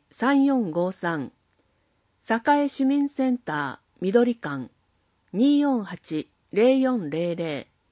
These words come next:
須谷市民センター、三四六四一一二。黒石市民センター、二四二二三二一。野々島市民センタ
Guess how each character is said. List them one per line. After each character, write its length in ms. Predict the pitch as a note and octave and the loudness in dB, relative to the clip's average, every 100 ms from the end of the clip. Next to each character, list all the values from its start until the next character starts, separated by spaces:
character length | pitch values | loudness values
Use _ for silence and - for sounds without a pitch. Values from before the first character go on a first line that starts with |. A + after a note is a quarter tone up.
| _ _ _ _ _ _ | _ _ _ _ _ _
須 180 | B3 | 0
谷 160 | C#4 C#4+ | 0 0
市 160 | - C4 | -2 0
民 240 | C#4+ C#4 | 0 -2
セ 200 | - C4 | -2 -2
ン 100 | A#3+ | -2
タ 420 | - D3+ C#3+ C3 _ | -4 -4 -4 -8 _
ー、 40 | _ _ _ _ _ | _ _ _ _ _
三 340 | - C4+ C#4 | 0 2 2
四 260 | C#4 A#3+ F#3 | 0 -2 -4
六 400 | D#3+ - D3+ - _ - | -6 -4 -6 -8 _ -2
四 280 | A3+ C4 C4 | 2 4 2
一 300 | - D#3+ D#3 | -2 -6 -6
一 300 | - - E3 | -8 -10 -6
二。 340 | D#3+ C#3+ - _ _ _ _ _ _ _ _ | -4 -6 -8 _ _ _ _ _ _ _ _
黒 260 | - C#4 D4 | 0 2 2
石 280 | C#4 - C4 | -2 -6 -8
市 180 | - | -2
民 200 | A#3+ C#4 | 0 0
セ 200 | C4+ C4 | -2 -2
ン 100 | B3 | -2
タ 440 | A#3 D#3 C#3+ C3+ - _ _ _ _ _ _ | -4 -6 -4 -6 -12 _ _ _ _ _ _
ー、 40 | G#3+ | 0
二 240 | C#4 C#4+ | 2 2
四 280 | D4 B3+ F#3 | 2 -2 -2
二 280 | E3+ D#3+ - _ _ | -4 -6 -8 _ _
二 260 | F#3 B3 C4+ | -2 2 2
三 320 | C4 A#3+ F#3 | 0 -4 -4
二 280 | D#3 F3 F3 | -4 -6 -6
一。 380 | F3 - C#3 - _ _ _ _ _ _ _ | -10 -8 -8 -8 _ _ _ _ _ _ _
野 120 | F#3+ A#3+ | -2 0
々 140 | C#4+ | 0
島 300 | C#4+ C4 C4 | 0 -2 -2
市 160 | - A#3+ | -2 0
民 240 | C#4 C4+ | 0 -2
セ 200 | - C4 | -2 -4
ン 80 | A#3+ | -4
タ 440 | - C#3+ C#3+ B2 | -4 -6 -6 -10